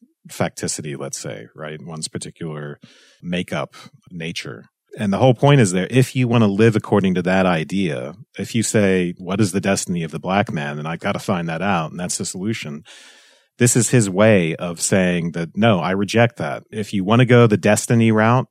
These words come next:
that always leads to white.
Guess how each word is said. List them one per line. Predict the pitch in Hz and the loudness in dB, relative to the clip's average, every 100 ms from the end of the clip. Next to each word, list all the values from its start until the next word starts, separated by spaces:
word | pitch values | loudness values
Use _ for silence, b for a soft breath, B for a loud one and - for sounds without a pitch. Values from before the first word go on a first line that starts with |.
| 92 | -4
that | 101 113 | -2 0
always | 107 110 104 87 90 | 2 2 2 0 -4
leads | 73 67 - - - | -10 -10 -12 -12 -12
to | - 82 73 69 _ | -10 -8 -8 -14 _
white. | 92 73 62 | -8 -8 -10